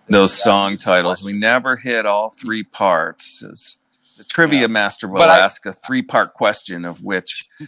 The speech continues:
Speaker 2: one part will be, "What's the name of the song?" And then it's the name of the, uh, the group, and then it's the year in which it was released. We never
Speaker 1: Yep.
Speaker 2: quite get it.
Speaker 1: Well, every once in a while.
Speaker 2: Every
Speaker 1: But
Speaker 2: once
Speaker 1: I
Speaker 2: in a
Speaker 1: guaran-,
Speaker 2: while,
Speaker 1: I
Speaker 2: yeah.
Speaker 1: guarantee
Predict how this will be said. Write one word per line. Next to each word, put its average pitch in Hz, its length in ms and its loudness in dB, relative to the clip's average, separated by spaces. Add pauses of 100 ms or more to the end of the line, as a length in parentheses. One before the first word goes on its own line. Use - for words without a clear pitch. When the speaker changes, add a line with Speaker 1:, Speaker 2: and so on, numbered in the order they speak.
Speaker 2:
one 110 280 -2
part 110 340 4
will 104 120 -2
be, 101 360 -2
"What's 104 360 -2
the 127 80 -4
name 127 240 0
of 120 60 -6
the 123 60 -6
song?" 120 880 0
And 104 160 -6
then 110 140 -6
it's - 200 -14
the 117 160 -4
name 120 380 -2
of 123 240 -6
the, 131 300 0 (140)
uh, 120 300 4
the 123 180 -4 (120)
group, 139 600 2
and 110 140 2
then 113 120 2
it's 113 240 -6
the 117 160 0
year 113 640 8
in 101 160 -2
which 101 180 -8
it 90 80 -6
was 92 160 -10
released. 92 560 -2 (480)
We 101 160 6
never 98 520 8
Speaker 1:
Yep. 98 80 2
Speaker 2:
quite 98 500 4
get 87 260 2
it. - 320 -8 (560)
Speaker 1:
Well, 185 560 8
every 170 220 0
once 110 320 -12
in 101 80 -18
a 95 40 -12
while. 92 100 -8
Speaker 2:
Every 135 200 6
Speaker 1:
But 113 60 4
Speaker 2:
once 151 260 4
Speaker 1:
I 120 40 -8
Speaker 2:
in - 60 -4
a - 20 4
Speaker 1:
guaran-, 165 260 2
Speaker 2:
while, 160 100 -6
Speaker 1:
I 147 120 4
Speaker 2:
yeah. - 200 -6
Speaker 1:
guarantee 139 1500 -6